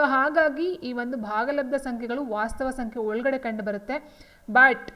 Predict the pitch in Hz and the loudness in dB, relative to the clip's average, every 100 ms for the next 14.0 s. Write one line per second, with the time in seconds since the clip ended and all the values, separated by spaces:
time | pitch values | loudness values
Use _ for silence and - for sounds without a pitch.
0 | - - _ _ 254 285 302 302 269 294 | -20 -20 _ _ -4 -2 2 0 2 2
1 | 294 311 302 247 262 262 262 254 269 269 | 4 2 -2 -2 0 -2 -4 -2 -2 0
2 | 233 233 247 240 247 226 233 220 220 233 | 0 2 0 0 0 0 -2 -4 -2 -2
3 | 294 254 320 330 262 269 220 240 277 311 | -2 -2 -4 -4 -8 -6 -2 0 2 2
4 | 254 285 254 233 226 226 226 214 202 196 | 0 -2 -4 -2 -2 -2 -4 -4 -4 -6
5 | 202 190 175 - - - - _ _ _ | -8 -10 -10 -10 -10 -10 -10 _ _ _
6 | _ _ _ _ _ - 208 226 262 247 | _ _ _ _ _ -10 -2 0 0 0
7 | 240 247 226 247 226 208 247 277 294 349 | 2 0 0 0 0 0 2 2 2 0
8 | - 247 262 262 240 240 240 240 254 277 | -4 -2 0 0 -2 0 0 0 0 -2
9 | 277 233 233 226 220 208 247 247 240 233 | -2 -2 -2 0 0 0 -2 -2 -4 -2
10 | 294 294 208 214 214 208 214 202 196 196 | -2 0 -2 -2 -4 -6 -6 -6 -6 -6
11 | 196 190 - - _ _ _ _ _ _ | -8 -10 -16 -18 _ _ _ _ _ _
12 | _ _ _ _ _ _ _ _ - - | _ _ _ _ _ _ _ _ -20 -20
13 | - _ - 247 247 214 254 277 311 302 | -20 _ 2 4 4 0 -2 -2 -2 -2